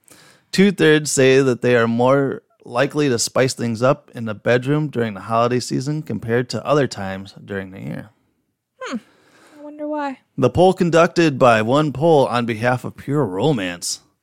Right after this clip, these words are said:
Speaker 1: sought to uncover how the holiday magic follows couples into the bedroom. Seventy-seven percent agree that festive holiday sex is more magical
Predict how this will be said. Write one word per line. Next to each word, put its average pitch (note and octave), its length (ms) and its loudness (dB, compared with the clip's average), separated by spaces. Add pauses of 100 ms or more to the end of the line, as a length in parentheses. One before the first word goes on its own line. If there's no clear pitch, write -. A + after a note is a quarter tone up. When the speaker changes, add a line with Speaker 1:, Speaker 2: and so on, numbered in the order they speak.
Speaker 1:
sought F#3+ 340 2
to E3+ 140 0
uncover C#3+ 480 2
how C3+ 220 4
the D3 120 0
holiday C3+ 380 2
magic B2 480 -2
follows B2+ 460 0
couples G#2+ 580 -4
into A#2 280 -6
the A#2 80 -4
bedroom. G#2 440 -4 (1080)
Seventy-seven F#3 720 4
percent D3 480 0
agree C#3 340 2
that A#2 320 2
festive D3+ 400 0
holiday C#3 360 4
sex - 720 0 (160)
is A2+ 160 -4
more F#3 400 4
magical D#3+ 840 0